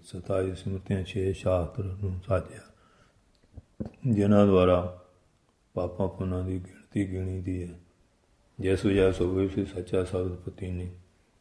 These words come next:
ਜਿਹਨੂੰ ਕਿਰਪਾ ਕਰਕੇ ਆਪ ਜੀ ਬੁਝਾ ਦਿੰਦੇ, ਸਮਝਾ ਦਿੰਦੇ ਆ। ਉਹ ਹੀ ਸਮਝਦਾ, ਉਹਦੀ ਬੁੱਧੀ ਸਤਿਗੁਰਾਂ ਦੇ ਸੱਚੇ ਉਪਦੇਸ਼ ਵਿੱਚ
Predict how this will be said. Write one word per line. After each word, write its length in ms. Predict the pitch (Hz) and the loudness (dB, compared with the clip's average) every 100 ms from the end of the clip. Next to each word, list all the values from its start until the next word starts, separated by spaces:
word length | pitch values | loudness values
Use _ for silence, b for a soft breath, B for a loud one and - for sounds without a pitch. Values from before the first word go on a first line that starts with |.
| _ _ - | _ _ -10
ਜਿਹਨੂੰ 240 | 95 101 | -6 -4
ਕਿਰਪਾ 400 | 95 92 - 92 | -2 -2 0 -2
ਕਰਕੇ 300 | 90 90 90 | 0 -2 -2
ਆਪ 220 | 92 92 92 | 0 0 -2
ਜੀ 140 | 92 | -4
ਬੁਝਾ 340 | 92 95 90 | -4 -2 -2
ਦਿੰਦੇ, 280 | 87 92 95 | -2 -4 -6
ਸਮਝਾ 420 | 85 95 95 87 | -6 -4 -2 -2
ਦਿੰਦੇ 300 | 85 98 101 | -2 -2 0
ਆ। 100 | 104 101 b b b b b b _ 107 | -2 -4 b b b b b b _ 4
ਉਹ 220 | 98 92 | 6 6
ਹੀ 80 | 90 | 6
ਸਮਝਦਾ, 420 | - 92 101 101 | 2 0 4 4
ਉਹਦੀ 260 | 98 104 98 | 4 4 2
ਬੁੱਧੀ 340 | 95 98 101 | 0 0 0
ਸਤਿਗੁਰਾਂ 560 | - 95 92 101 98 95 | 0 -2 2 4 4 2
ਦੇ 160 | 95 | -2
ਸੱਚੇ 460 | 87 98 - 98 95 | -4 -8 -4 0 0
ਉਪਦੇਸ਼ 460 | 95 90 92 90 | 0 -2 -2 -4
ਵਿੱਚ 120 | 90 | -10